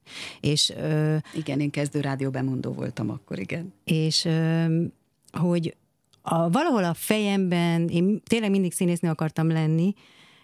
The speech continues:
Speaker 1: de valahol a fejemben hátul az volt, hogy és ez milyen jó, mert akkor egy csomó életet megélhetek. És most meg már azt gondolom, hogy, hogy így, hogy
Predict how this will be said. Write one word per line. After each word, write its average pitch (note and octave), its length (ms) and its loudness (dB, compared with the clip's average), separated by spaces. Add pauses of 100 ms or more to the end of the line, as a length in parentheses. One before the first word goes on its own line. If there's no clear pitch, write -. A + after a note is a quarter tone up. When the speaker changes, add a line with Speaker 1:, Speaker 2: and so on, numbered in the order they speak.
Speaker 1:
de D#3+ 180 0
valahol B3 240 2
a F#3+ 60 0
fejemben F#3+ 380 0
hátul F#3 320 0
az E3+ 120 0
volt, E3 140 -2
hogy E3+ 100 0
és E3 140 0
ez F3+ 220 0
milyen A3 280 2
jó, D#3+ 340 0
mert F3+ 240 0
akkor F3+ 220 -2
egy F3 120 0
csomó F3+ 320 0
életet D3+ 480 -2
megélhetek. C3 840 -2 (2250)
És F#3 240 2
most G3+ 200 0
meg F#3+ 120 2
már F#3+ 180 2
azt F#3+ 140 2
gondolom, E3+ 600 2
hogy, E3+ 300 0 (420)
hogy E3+ 500 0 (380)
így, G#3+ 520 0 (200)
hogy F3+ 480 -2